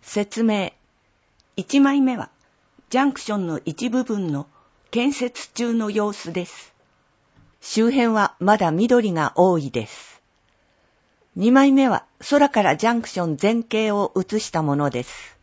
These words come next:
周辺にはびっしりと建物が並んでいます。写真終わり。記事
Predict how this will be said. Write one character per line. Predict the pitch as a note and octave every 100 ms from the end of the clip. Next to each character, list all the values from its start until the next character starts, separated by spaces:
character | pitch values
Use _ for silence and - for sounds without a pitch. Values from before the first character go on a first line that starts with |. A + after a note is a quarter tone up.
| _ _ _ _ _ _ _
周 | - F#3+
辺 | B3+ A3
に | G#3
は | F#3 C3
び | D#3
っ |
し | - - C#4
り | C4
と | G#3
建 | F3+ D3+ A3 A#3
物 | A3 E3+
が | C3+
並 | B2+ C3 D3 E3+
ん |
で | D#3+
い | D3+
ま | C#3 D3+
す。 | - - - _ _ _ _ _
写 | - - D3+
真 | - F#3+ E3+ -
終 | E3 D#3
わ |
り。 | C#3+ - _ _ _ _ _ _ _ _ _ _ _ _ _ _ _ _ _ _ _
記 | - B3+
事 | G3+